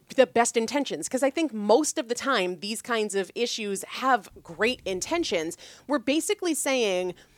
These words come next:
"I need you to do something different. I need you to be different. I need you to value something differently." And it's just not our place. And I learned this firsthand with my mom. Um, and yes, even though I was her child, it gives an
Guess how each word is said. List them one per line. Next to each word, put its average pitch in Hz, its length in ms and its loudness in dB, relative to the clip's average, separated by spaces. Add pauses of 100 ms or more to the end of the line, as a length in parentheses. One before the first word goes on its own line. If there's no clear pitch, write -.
(180)
"I 220 120 4
need 254 200 2
you 254 80 -2
to 214 100 -6
do 208 180 -6
something 277 320 -2
different. 190 400 0
I 185 80 -2
need 226 200 -4
you 240 60 -4
to 220 60 -2
be 226 220 -6
different. 190 420 0
I 202 80 -2
need 214 160 -4
you 214 60 -4
to 196 60 -2
value 202 500 2
something 190 380 -4
differently." 196 640 0 (320)
And 254 120 6
it's 269 120 -2
just - 180 -6
not 285 200 2
our 254 120 2
place. - 560 -4 (260)
And 220 160 2
I 226 100 2
learned 233 380 0
this 233 260 0
firsthand 196 800 -4 (100)
with 190 340 -4 (120)
my 185 140 -2
mom. 131 420 0 (320)
Um, 180 520 2 (140)
and 208 160 0
yes, 233 280 2
even 226 220 -4
though 214 140 4
I 208 60 4
was 202 200 -2
her 208 100 -4
child, 196 640 -2 (380)
it 240 240 -8
gives 262 400 0 (400)
an 214 80 0